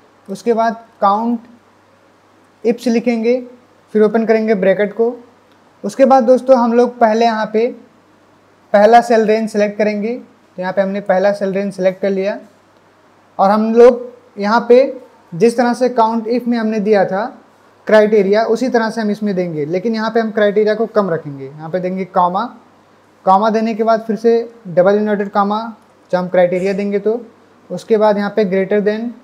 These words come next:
ten करेंगे। greater than ten रहना चाहिए, मतलब दस से ज़्यादा। पहला हमारा criteria, पहला condition ये है कि दस से ज़्यादा होना चाहिए।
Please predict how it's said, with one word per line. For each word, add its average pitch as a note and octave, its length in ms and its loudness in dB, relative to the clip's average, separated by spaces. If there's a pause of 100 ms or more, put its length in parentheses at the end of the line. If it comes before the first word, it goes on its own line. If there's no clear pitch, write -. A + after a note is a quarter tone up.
(260)
ten F#3+ 200 0
करेंगे। C#3 380 -6 (1000)
greater F3 320 0
than G#3 200 2
ten G#3+ 200 2
रहना G#3+ 220 0
चाहिए, A3 420 -2 (600)
मतलब F3 320 -2
दस G3+ 240 2
से A3 100 2
ज़्यादा। F3+ 340 4 (440)
पहला F#3+ 260 2
हमारा G3 320 2 (440)
criteria, F#3+ 600 2
पहला G3 320 -2
condition G3 420 -4
ये G#3 120 -2
है A#3 80 -2
कि A3+ 100 -4
दस F#3 240 0
से G3 100 -2
ज़्यादा F3 280 0
होना E3 200 -8
चाहिए। C#3+ 340 -10